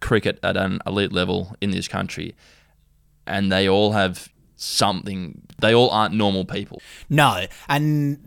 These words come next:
Speaker 2: I feel like they don't have to work quite as hard to get a gig after sport because there's just not as many of them.
Speaker 1: Yeah.
Speaker 2: You know, like, in a decade, we're gonna see, what,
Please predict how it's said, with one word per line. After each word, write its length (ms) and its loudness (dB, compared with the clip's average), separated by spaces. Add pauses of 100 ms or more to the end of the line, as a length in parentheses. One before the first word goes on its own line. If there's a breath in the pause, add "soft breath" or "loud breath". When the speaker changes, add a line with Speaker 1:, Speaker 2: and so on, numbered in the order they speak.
(120)
Speaker 2:
I 140 2
feel 220 2
like 200 4
they 100 6
don't 180 4
have 300 2
to 140 -2
work 580 2
quite 680 0 (140)
as 420 -2
hard 560 -2
to 60 -4
get 180 -4
a 40 -4
gig 340 -8 (120)
after 720 -6 (300)
sport 520 -2
because 220 -4
there's 140 -6
just 160 -4
not 280 -2
as 160 -6
many 320 -4
of 180 -8
them. 80 0
Speaker 1:
Yeah. 200 4 (360 soft breath)
Speaker 2:
You 100 -4
know, 120 2
like, 200 0
in 60 2
a 80 0
decade, 640 0 (280 soft breath)
we're 120 0
gonna 180 0
see, 240 0
what, 360 -6